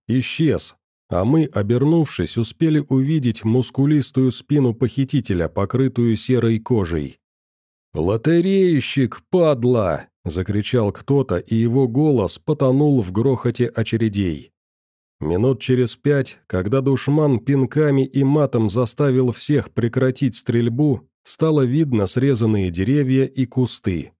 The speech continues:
Ни самого лотерейщика, ни унесённого им парня не было видно. "Что это вообще?" спросил один парень, вставляя магазин в автомат. "Бывает такое", душман сплюнул.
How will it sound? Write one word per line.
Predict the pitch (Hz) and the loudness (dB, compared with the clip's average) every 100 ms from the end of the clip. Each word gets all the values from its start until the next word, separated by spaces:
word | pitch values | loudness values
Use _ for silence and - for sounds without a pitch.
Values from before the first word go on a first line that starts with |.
| _ _ _ _ _ _ | _ _ _ _ _ _
Ни | - 80 | -4 -2
самого | 90 123 123 139 151 170 | -2 -2 0 2 2 2
лотерейщика, | 160 135 127 139 143 131 120 117 110 92 - | 2 2 0 2 0 -2 -4 -2 -2 -2 -4
ни | 95 | -2
унесённого | 107 123 131 - 156 139 135 | 0 0 0 0 0 2 0
им | 139 139 131 113 | 0 0 0 0
парня | 147 151 110 87 | 0 0 0 0
не | 104 127 | 0 0
было | 117 117 | 2 0
видно. | 117 107 85 85 76 71 _ _ _ _ _ _ _ _ _ | 0 0 -2 -2 -4 -6 _ _ _ _ _ _ _ _ _
"Что | - - 160 | -12 -2 2
это | 156 139 135 | 2 2 2
вообще?" | 135 110 - 120 90 73 _ _ _ | 0 -2 -2 0 0 -4 _ _ _
спросил | - - 87 - 98 | -14 -4 -4 -2 -2
один | 98 95 92 | 0 0 -2
парень, | 85 131 120 85 | 0 0 0 -2
вставляя | - 98 92 110 127 113 | -6 -6 -2 0 0 0
магазин | 104 101 98 110 110 | 0 -2 -2 0 0
в | 101 | -2
автомат. | 98 113 110 101 78 - _ _ _ _ _ _ _ _ _ _ | -4 -2 0 0 -2 -8 _ _ _ _ _ _ _ _ _ _
"Бывает | 78 95 139 156 143 123 - | -4 -2 2 2 2 0 -2
такое", | 120 113 117 95 76 - _ _ 82 | -4 0 0 0 -2 -6 _ _ -6
душман | 85 - 104 101 | -4 -2 -2 -2
сплюнул. | 95 - 104 95 82 73 | -4 -4 -4 -2 -2 -4